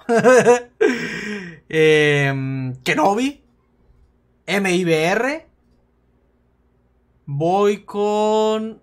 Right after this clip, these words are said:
A S R porque la verdad A S R jugó muy bien contra nosotros. Lo que pasa es que nosotros jugamos de maravilla, ¿eh? De maravilla jugamos esta guerra, pero ellos solamente dieron cinco bajas. Em, voy con P B T. Voy con Elite.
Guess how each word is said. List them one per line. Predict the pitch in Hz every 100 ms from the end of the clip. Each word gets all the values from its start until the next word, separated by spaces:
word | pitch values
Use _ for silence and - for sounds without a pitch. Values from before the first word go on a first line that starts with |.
| -
A | 190
S | 202 196 170
R | 190 226
porque | 220 175 165 170 165 147
la | 151
verdad | 147 151 175
A |
S | 170 175
R | 170 180
jugó | 160 143 147
muy | 156 160
bien | 139 160
contra | 165 139 131
nosotros. | 131 127 143 131 117 _ _ _ _
Lo | 143
que | 143
pasa | 147 147
es | 151
que | 202
nosotros | 170 147 151 175
jugamos | - 143 139 151 165 135
de | 147
maravilla, | 135 127 123 170 147 123 _
¿eh? | 131 131 - _
De | 143 156 156
maravilla | 143 160 139 175 165
jugamos | 147 147 147
esta | 143 143
guerra, | 131 131
pero | 147 151
ellos | 185
solamente | 190 196 185 185
dieron | 185 185 185
cinco | 180 175
bajas. | 151 151 127 - _ _ _ _ _ - _ _
Em, | 135 135 135 131 131 131 -
voy | 147 165
con | 165 143
P | 165
B | 160
T. | 160 196 262 _ _ _ _ _ _ _ _ _ _ _ _ _
Voy | 131 151 165
con | 165 147 127
Elite. | 135 143 214 -